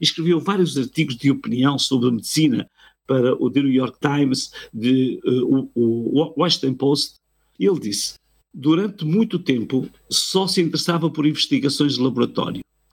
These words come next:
procurando soluções científicas para a doença, interpretando análises, biópsias, scanners, tudo isto lhe parecia essencial. Mas no seu contacto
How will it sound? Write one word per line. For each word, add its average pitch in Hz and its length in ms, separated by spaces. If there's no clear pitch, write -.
procurando 151 440
soluções 135 500
científicas 127 720
para 120 220
a 117 40
doença, 123 540
interpretando 117 680
análises, 117 680
biópsias, 135 680
scanners, 127 520
tudo 190 240
isto 160 180
lhe 160 80
parecia 143 340
essencial. - 540
Mas 135 200
no 160 80
seu 180 180
contacto 151 500